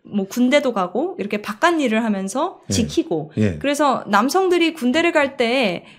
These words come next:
Speaker 1: 이 사기가 충전되는 부분이 그 부분이에요. 어머니와 아이들,
Speaker 2: 예.
Speaker 1: 노인과 여성과 약자를 지켜야 된다. 그게
Speaker 2: 그렇죠.
Speaker 1: 우리나라를 지키는 거다.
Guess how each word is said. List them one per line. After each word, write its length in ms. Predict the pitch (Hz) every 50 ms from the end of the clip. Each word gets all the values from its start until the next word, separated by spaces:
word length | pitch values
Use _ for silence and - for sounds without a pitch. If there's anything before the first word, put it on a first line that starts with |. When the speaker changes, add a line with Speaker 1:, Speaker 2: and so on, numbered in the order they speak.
| _
Speaker 1:
이 100 | - 254
사기가 460 | 262 - - 403 392 403 403 392 381 381
충전되는 560 | - 392 381 381 392 370 339 320 302 294 262
부분이 680 | 247 233 220 233 233 247 294 269 208 170 156 - - _ _ _ _ _ -
그 120 | - 294 294
부분이에요. 540 | 370 403 381 339 320 294 262 226 208 202 208
어머니와 1160 | 202 175 - 190 214 240 262 311 339 349 330 330 311 294 285 285 285 269 220 175 - - - -
아이들, 680 | - 190 214 247 294 302 - 240 196 170 147 147 - -
Speaker 2:
예. 220 | 104 98 92 82 76 - _ _ - -
Speaker 1:
노인과 600 | 214 262 277 302 330 330 330 302 330 302 262 202
여성과 500 | 190 202 - 277 285 285 285 277 254 196
약자를 720 | 170 175 - - - 254 247 226 233 226 214 - - - -
지켜야 340 | - - 226 - - 233 202
된다. 300 | 180 170 165 - - 190
그게 300 | - - - - 277 302 349
Speaker 2:
그렇죠. 180 | 381 381 -
Speaker 1:
우리나라를 500 | 208 226 277 285 269 240 220 214 208 240 226
지키는 380 | - 202 208 - 208 185 151
거다. 220 | - - - 101